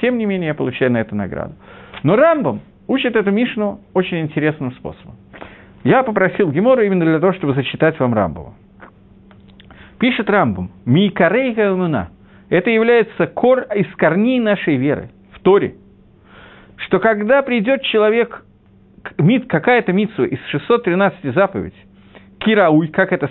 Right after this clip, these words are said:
следует – и как это нужно делать, «Велой шатефима», слушайте внимательно, если можете, «Велой шатефима кавана ми каванот гаалам»,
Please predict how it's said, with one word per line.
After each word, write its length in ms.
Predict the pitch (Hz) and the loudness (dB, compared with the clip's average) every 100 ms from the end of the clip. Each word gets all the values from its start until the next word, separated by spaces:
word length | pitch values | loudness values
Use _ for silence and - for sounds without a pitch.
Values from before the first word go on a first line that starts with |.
| - | -2
следует – 440 | 220 175 107 - - _ - - | 0 0 -4 -6 -18 _ -20 -12
и 80 | |
как 200 | - 143 | -2 -2
это 140 | 135 135 | 0 -2
нужно 320 | 143 117 120 | -2 -2 -2
делать, 320 | 104 202 180 - - - - - | -2 -2 -4 -12 -20 -20 -20 -8
«Велой 440 | 120 175 262 339 330 | 0 2 4 4 2
шатефима», 640 | - 262 269 262 160 120 - | 2 2 0 -2 -4 -6 -6
слушайте 400 | 226 - 175 139 | -6 -6 -4 -2
внимательно, 460 | 139 139 - 98 | 0 0 -2 -6
если 180 | 92 - | -8 -6
можете, 340 | 104 101 - - - - - - | -4 -4 -8 -18 -20 -20 -20 -4
«Велой 340 | 123 180 294 320 | 0 4 4 2
шатефима 500 | - 254 269 254 233 | 0 0 0 0 -2
кавана 520 | 214 196 175 185 247 240 | 0 2 2 2 0 0
ми 120 | 180 | -4
каванот 540 | 180 156 156 190 233 | 0 0 2 0 -2
гаалам», 500 | 185 185 180 160 104 | 0 2 2 0 -4